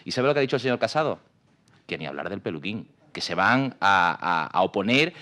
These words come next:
a que ese, eh, aumento del gasto, eh, se produzca para dar servicios a la ciudadanía. Entonces, yo estoy de acuerdo en que hay que dar mejores servicios,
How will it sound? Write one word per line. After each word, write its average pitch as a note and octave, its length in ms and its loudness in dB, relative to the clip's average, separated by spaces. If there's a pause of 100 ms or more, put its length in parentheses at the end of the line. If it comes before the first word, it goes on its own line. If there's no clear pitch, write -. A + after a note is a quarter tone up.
(120)
a G2+ 100 0
que B2 140 2
ese, E3 380 2 (380)
eh, A2+ 640 6
aumento B2 580 4
del F#2+ 160 4
gasto, G#3 500 2 (180)
eh, F2+ 220 -4
se - 160 -6
produzca D#3 680 2 (600)
para G#2+ 180 4
dar C3 140 6
servicios D3 440 2
a - 20 2
la C#3+ 100 4
ciudadanía. D3+ 480 2
Entonces, A#2 380 0 (560)
yo G2 220 2
estoy F#3+ 180 0
de E3 60 6
acuerdo E3 360 2
en G2 100 -4
que A2 100 0
hay A#2 60 0
que B2 80 0
dar C3 140 2
mejores A2 380 -2
servicios, D#3 640 2